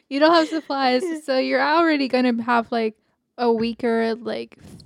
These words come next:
Speaker 1: physicality to you. And you're probably getting, like, more so sick 'cause you're probably, your immune system isn't great. So really, the, like, women and children probably start dying off sooner than the men.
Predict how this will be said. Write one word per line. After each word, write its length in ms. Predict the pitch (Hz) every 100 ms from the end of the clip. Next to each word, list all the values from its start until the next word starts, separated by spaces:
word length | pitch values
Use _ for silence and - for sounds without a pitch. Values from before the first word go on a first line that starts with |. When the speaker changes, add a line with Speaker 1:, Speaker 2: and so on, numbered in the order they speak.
| -
Speaker 1:
physicality 680 | 247 226 - 214 214 220 277
to 100 | 320
you. 400 | 302 320 320 330 _ _ _ _ -
And 280 | 240 233 226
you're 80 |
probably 240 | 220 233 220
getting, 220 | 233 226
like, 220 | 214 208
more 240 | 220 214 214
so 180 | - 240
sick 420 | - - 359 349 _
'cause 180 | 262 220
you're 160 | 214
probably, 360 | 208 220 214 214
your 420 | 214 214 214 220 -
immune 280 | 226 247 262
system 460 | 254 247 - 233
isn't 260 | 226 214 220
great. 420 | 233 214 208 214 _ _ _ _ _
So 640 | _ - 240 226 220 220 - _ _
really, 340 | 262 349 453 269
the, 180 | 226 220
like, 220 | 208 214
women 240 | 247 294
and 120 | 247 233
children 260 | 254 285
probably 240 | 240 226 214
start 220 | 220 214
dying 280 | 214 220 220
off 260 | 220 220 _
sooner 680 | - - - 254 240 214 214
than 240 | 214 220 208
the 80 |
men. 540 | 214 233 240 202 214